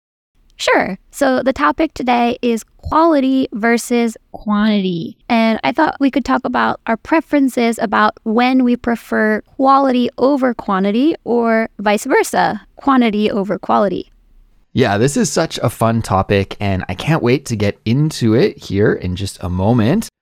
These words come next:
Speaker 2: But before we get started, I want to remind all of our listeners about the study guide and interactive transcript for this episode. So, listeners, in fact, we make study guides and transcripts,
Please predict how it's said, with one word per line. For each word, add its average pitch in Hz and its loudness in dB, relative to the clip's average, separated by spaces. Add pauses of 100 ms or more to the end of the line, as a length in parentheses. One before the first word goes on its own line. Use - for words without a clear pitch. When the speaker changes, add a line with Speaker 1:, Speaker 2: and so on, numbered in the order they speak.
(120)
Speaker 2:
But 104 -10
before 190 0
we 208 4
get 156 2
started, 110 -2
I 87 -2
want 98 -2
to 104 -2
remind 98 0
all 101 -2
of 98 -4
our 92 0
listeners 131 0
about 98 -6
the 104 -10
study 107 -2
guide 104 -2
and 110 0
interactive 98 -4
transcript - -6
for 101 -6
this - -10
episode. - -12 (480)
So, - -2 (100)
listeners, 110 -2
in 95 -6
fact, - -6
we 113 0
make 107 -2
study 107 -2
guides 98 -2
and 101 -10
transcripts, - -6